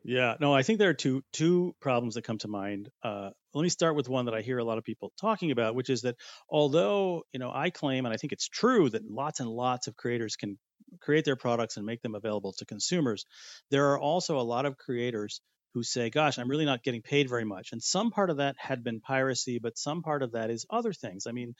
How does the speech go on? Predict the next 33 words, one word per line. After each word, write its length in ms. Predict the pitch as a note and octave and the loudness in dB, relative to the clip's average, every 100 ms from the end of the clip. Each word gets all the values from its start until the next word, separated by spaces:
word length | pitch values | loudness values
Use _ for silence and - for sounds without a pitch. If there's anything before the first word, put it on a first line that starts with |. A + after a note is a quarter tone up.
| - - - | -18 -20 -12
some 220 | - D3+ | -2 2
artists 360 | C#3+ C3 B2+ - | 4 4 0 -2
complain 440 | - A#2 C#3 C3+ | -4 -2 0 0
a 60 | B2+ | 2
lot 220 | A#2 A#2+ | 2 0
about 280 | A2+ A2 - | 0 -4 -4
the 100 | G#2+ G#2 | -8 -6
volume 320 | G#2 A#2 A#2+ A2 | -2 0 0 -2
of 100 | - | -8
payments 360 | A2+ A2+ G#2 | -8 -4 -4
they 100 | A2+ | -4
get 240 | G#2 A2 - | -6 -8 -8
from 200 | G#2+ G2+ | -10 -10
streaming 440 | - C3+ A#2+ A2+ | -2 0 0 0
music, 360 | B2 B2+ G#2+ E2 _ | 2 2 -2 -8 _
for 120 | G#2+ | -12
example. 440 | F#2+ G#2 F#2+ - - _ - - C#3 | -10 -12 -16 -20 -20 _ -20 -10 -4
And 140 | C#3 | 0
so 100 | E3 | 2
there 180 | D#3 E3 | 2 4
is 160 | A3 | 4
potentially, 960 | - F3 - C#3 F3 G3+ E3+ C3 A#2+ D#3+ - _ _ C3 | 2 -6 -6 -2 -2 0 0 2 0 -2 -10 _ _ -2
there 100 | D3 | 0
is 100 | D3 | 0
potentially 760 | C#3+ - E3+ F#3 F3+ D#3 C#3 | -6 -6 -4 -4 -2 -2 -2
a 100 | B2 | -4
threat 380 | B2 B2 B2 A#2+ - | -4 0 0 -2 -6
to 100 | A#2+ | -4
continued 480 | B2+ B2+ C#3+ B2 | -4 -2 -2 -4
creation 520 | - B2+ B2+ C3 B2 A2 | -2 0 0 0 -4 -6
just 200 | A#2+ - | -8 -8
from 220 | B2 A2+ | -8 -6
the, 180 | A2 | -6